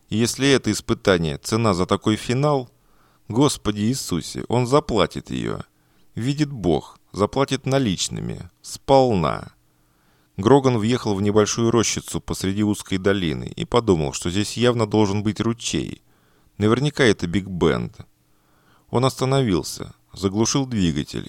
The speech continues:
и увидел, что солнце уже осветило теплом и надеждой вершины холмов и верхушки деревьев. Двигатель, остывая, потрескивал.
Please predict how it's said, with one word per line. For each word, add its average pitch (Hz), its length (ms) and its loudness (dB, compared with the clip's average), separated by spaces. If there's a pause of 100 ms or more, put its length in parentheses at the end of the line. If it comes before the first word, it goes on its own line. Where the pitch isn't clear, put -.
и 82 60 -6
увидел, 113 320 0
что - 180 -4
солнце 135 360 0
уже 90 180 4
осветило 107 440 0
теплом 117 500 0
и - 120 -4
надеждой 95 480 0
вершины 85 400 0
холмов 101 600 0 (280)
и - 60 -8
верхушки 98 480 -4
деревьев. 65 680 -4 (880)
Двигатель, 117 540 2
остывая, 98 500 2
потрескивал. - 920 -6